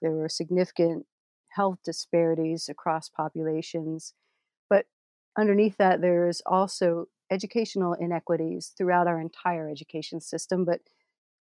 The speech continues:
also present within medical education itself. So I wonder if you both might want to talk a little bit about how the pandemic brought to light even more the problems with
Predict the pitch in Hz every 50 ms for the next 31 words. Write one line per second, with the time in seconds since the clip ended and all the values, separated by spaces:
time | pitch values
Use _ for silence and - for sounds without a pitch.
0 | _ _ 185 202 214 - 269 262 - - 226 214 208 208 196 - _ _ _ _
1 | _ _ - 185 202 202 - 196 202 196 190 190 185 190 190 175 165 170 180 -
2 | 196 180 190 - 175 175 170 - - - - 180 175 175 - - - - - -
3 | 185 180 175 190 196 202 214 240 254 247 240 - 220 214 185 180 185 202 190 _
4 | - 185 180 180 - 175 175 175 - 180 175 180 - 180 180 180 196 180 190 175
5 | 175 165 170 175 170 175 170 156 - _ _ _ _ _ _ _ _ _ _ _
6 | _ _ _ _ _ _ _ - 196 190 190 175 185 175 - 190 180 180 180 180
7 | 180 180 - - _ _ 180 175 - - - - 185 175 175 175 175 170 - -
8 | 180 185 165 170 165 165 165 165 170 175 180 180 175 170 170 165 170 - _ -
9 | - 175 170 170 165 170 170 170 165 - - 165 175 170 170